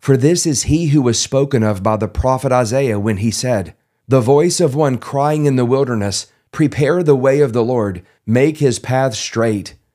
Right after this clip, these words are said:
Now John wore a garment of camel's hair and a leather belt around his waist, and his food was locust and wild honey. Then Jerusalem and all Judea and all the region about the Jordan were going out to him,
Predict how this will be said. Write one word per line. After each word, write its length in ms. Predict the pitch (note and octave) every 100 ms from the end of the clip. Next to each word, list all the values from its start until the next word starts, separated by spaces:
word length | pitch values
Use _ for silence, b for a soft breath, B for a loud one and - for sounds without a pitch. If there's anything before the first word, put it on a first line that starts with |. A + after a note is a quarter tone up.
| _
Now 200 | A2+ B2+
John 440 | A#2+ B2 C#3 F3 E3
wore 220 | D3+ B2+
a 80 | G#2
garment 420 | A#2 C3+ G#2+ G#2
of 140 | G#2+
camel's 400 | - C3+ C#3 A2+
hair 260 | G2+ F#2 F2 G#2+
and 80 |
a 80 | A2
leather 340 | A2 B2 D3 D3
belt 380 | G#2+ B2+ A2
around 300 | A#2 A2+ A#2
his 180 | G#2+ F#2
waist, 380 | A2+ G#2+ F#2 - b b
and 100 | B2+
his 220 | B2+ C#3+ -
food 320 | D3 F3 D#3+
was 240 | A#2+ G#2+
locust 560 | G#2+ D3+ D#3 F3 E3+ -
and 180 | G#2+ G2+
wild 280 | A2+ A2+
honey. 440 | G2 A#2+ G#2 D#2+ _ _ _
Then 260 | G2+ C#3+ F3
Jerusalem 680 | C#3 B2+ C#3+ D3 A2 G#2+ G#2
and 120 | G#2
all 240 | B2+ C#3 D#3+
Judea 560 | A#2 B2 A#2+ A2+ F2+ -
and 140 | A2+
all 260 | - C3+ E3+
the 120 | C#3+
region 440 | A#2 C3+ C#3 D3 A#2
about 260 | A#2 A#2
the 80 | A2+
Jordan 420 | G2 A#2 C#3 D3
were 120 | A2
going 260 | G#2 A#2 A2
out 220 | A2+ C3
to 100 | G#2
him, 300 | F#2+ F2 D#2+